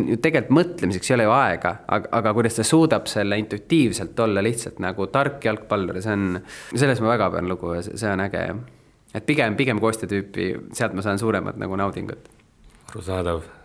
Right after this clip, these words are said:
Speaker 2: Kas sa kunagi oled tundnud, et kui kuskil seltskonnas ütled kõva häälega välja, et mina, Priit, ma olen jalgpallifänn? Kas sa oled mõnikord pärast seda tundnud ka,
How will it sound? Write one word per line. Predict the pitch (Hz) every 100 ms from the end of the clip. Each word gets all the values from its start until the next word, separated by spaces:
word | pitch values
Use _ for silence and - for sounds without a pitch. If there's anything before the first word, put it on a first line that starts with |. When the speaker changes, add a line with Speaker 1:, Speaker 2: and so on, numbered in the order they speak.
| _ _ _ _ _
Speaker 2:
Kas | 101 -
sa | 110
kunagi | 104 127 95 101
oled | 107 90 - 95 82
tundnud, | 113 104 82
et | 78 -
kui | - 87 82 87 85 - - - -
kuskil | 110 - 92
seltskonnas | 110 107 101 90 87 101
ütled | 101 95 - 92 90 87
kõva | 110 107
häälega | 98 87
välja, | 101 95 78
et | - - 80
mina, | 95 90
Priit, | 87 127 - -
ma | 95
olen | 90 101
jalgpallifänn? | 120 123 - - 95 73 64 - - - - _ _ _ -
Kas | -
sa | 113
oled | 101
mõnikord | 104 90 -
pärast | 90 -
seda | 101 92
tundnud | 101 87 85
ka, | 85